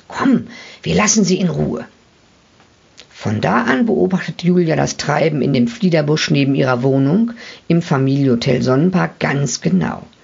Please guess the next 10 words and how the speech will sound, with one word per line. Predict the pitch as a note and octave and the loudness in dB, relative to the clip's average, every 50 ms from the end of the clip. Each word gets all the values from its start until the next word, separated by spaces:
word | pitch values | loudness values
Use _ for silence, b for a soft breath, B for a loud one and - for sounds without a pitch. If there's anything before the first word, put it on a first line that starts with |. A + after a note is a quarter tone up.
| B B B B B B B B B B B B B B B B B B B | B B B B B B B B B B B B B B B B B B B
Sie | B - - F3 D#3 | B -4 -2 0 0
sieht, | C#3 D3 F#3 B3 C4 A#3 - | 2 2 2 0 0 0 -2
wie | D#3+ | -2
die | B2+ - - | -2 0 -2
Amseleltern | - D3 E3+ F#3+ F#3 G3 - - E3+ D#3+ D#3 D#3+ D3 - - - - | 0 2 2 2 0 0 0 0 -2 0 0 -2 -2 -2 -4 -8 -6
unermüdlich | _ D4+ E4 E4+ D#4+ - - C4+ C4 B3+ B3 A#3+ A#3 - A#2+ B2 A#2+ - - - b b b b b - | _ 0 0 0 0 -2 -2 -2 0 0 0 0 0 0 -2 -2 -2 -4 -8 -12 b b b b b -10
mit | - - B2 - | -8 -6 -4 -2
Raupen | B2+ D3+ G3 B3 - A#3 - B3 A#3+ A#3+ | 0 2 2 0 0 0 0 0 2 2
und | A#3 - C3 C3 - | 0 -2 -4 -4 -2
Würmern | D3 D#3+ F3 F3+ F#3+ G3 F#3+ F#3+ G3+ G3+ G3+ G3+ | 0 2 4 4 4 2 2 2 0 -2 -4 -8